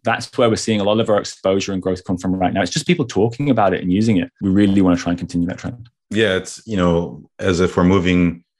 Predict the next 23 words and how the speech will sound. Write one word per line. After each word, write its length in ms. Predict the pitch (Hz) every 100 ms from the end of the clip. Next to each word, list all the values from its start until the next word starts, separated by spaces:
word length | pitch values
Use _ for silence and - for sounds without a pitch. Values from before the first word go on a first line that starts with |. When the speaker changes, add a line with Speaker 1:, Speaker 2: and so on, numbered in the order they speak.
| _ _
Speaker 2:
to 580 | - 95 85 80 76 76
user-led 840 | - 85 147 117 92 80 78 73 69 -
growth 480 | 80 80 80 - -
as 140 | 85
opposed 340 | - - 80 -
to 100 | -
product-led 640 | - 98 85 82 - 76 78
growth. 400 | 78 73 71 -
I 80 | 76
think 260 | - 80
that's 340 | 80 80 - -
the 80 | 87
natural 540 | 82 80 - 80 80
evolution, 500 | 90 82 87 87 78
is 140 | 78 82
really 160 | 85
focusing 440 | - 82 85 - 82
on 120 | 78
those 100 | 80
champions 580 | - 87 87 82 78 80
in 60 |
the 80 | 76
community. 460 | - 82 87 76